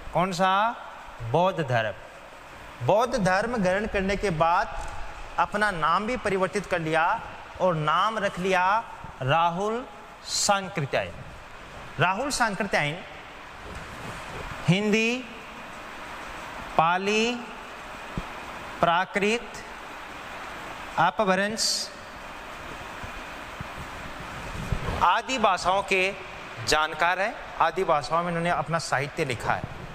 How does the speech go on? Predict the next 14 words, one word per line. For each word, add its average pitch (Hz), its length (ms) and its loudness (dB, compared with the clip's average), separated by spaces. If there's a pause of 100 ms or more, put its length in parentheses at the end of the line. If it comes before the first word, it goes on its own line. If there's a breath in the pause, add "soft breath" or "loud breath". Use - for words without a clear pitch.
(1700)
अलावा 220 300 6
इसके 262 520 2
राहुल 208 320 4
सा-, 208 380 2
सांकृत्यायन 214 760 0
ने 190 420 0 (560)
कहानियाँ 196 540 2
भी 233 120 -2
लिखी 220 340 0
है, 233 280 0 (460)
निबंध 175 500 2
भी 226 160 2
लिखे 220 260 2
हैं, 226 440 0